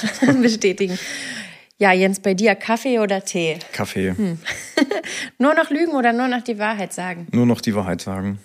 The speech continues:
Speaker 1: Mhm. Falafel oder Tofu?
Speaker 2: Beides. Wenn dann
Speaker 1: Das ist ein Entweder-oder-Spiel.
Speaker 2: Oh, Falafel.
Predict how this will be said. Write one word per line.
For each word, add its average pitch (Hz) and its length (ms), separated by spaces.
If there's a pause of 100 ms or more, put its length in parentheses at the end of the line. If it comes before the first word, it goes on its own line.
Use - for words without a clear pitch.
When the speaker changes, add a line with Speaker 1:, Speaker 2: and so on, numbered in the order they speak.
(100)
Speaker 1:
Mhm. 180 540 (200)
Falafel 226 480
oder 208 220
Tofu? 196 400 (1400)
Speaker 2:
Beides. - 580 (720)
Wenn - 340
dann 113 120
Speaker 1:
Das - 180
ist 226 180
ein 233 120
Entweder-oder-Spiel. 220 1080
Speaker 2:
Oh, - 60 (160)
Falafel. 107 540